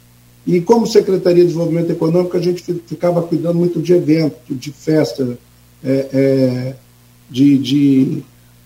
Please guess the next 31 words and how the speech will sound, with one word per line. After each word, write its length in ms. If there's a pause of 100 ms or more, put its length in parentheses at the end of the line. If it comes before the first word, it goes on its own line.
de 140
barraca, 600
é, 760 (180)
e, 260
e 20
várias 400
outras 400
coisas 520
que 100
você 320
precisava 880
ali. 280 (480)
A 140
ideia 500
de, 220
de 220
se 180
dividir 560
a 40
secretaria, 920 (600)
é, 480 (120)
tanto 420 (880)
o 100
turismo 560
pela 240
importância, 840 (360)
até 360
o 120
Hans 300
eu 100
quero 360